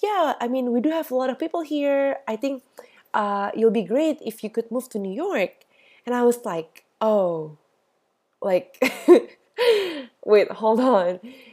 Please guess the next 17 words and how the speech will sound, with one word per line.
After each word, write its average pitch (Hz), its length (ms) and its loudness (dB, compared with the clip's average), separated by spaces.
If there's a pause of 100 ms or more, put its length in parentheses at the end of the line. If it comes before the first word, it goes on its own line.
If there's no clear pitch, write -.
(920)
Did 190 160 -2
I 247 240 8
just 262 340 2
make 220 380 -4 (720)
the 180 160 -2
biggest 185 520 2
life 190 280 -4
decision 196 520 -4
ever 170 280 -4
in 185 240 -4
my 165 140 -6
life 175 720 -6
to 226 100 -2
move 196 340 -6
to, 190 220 -4 (100)
to 214 120 -4
move 196 280 -4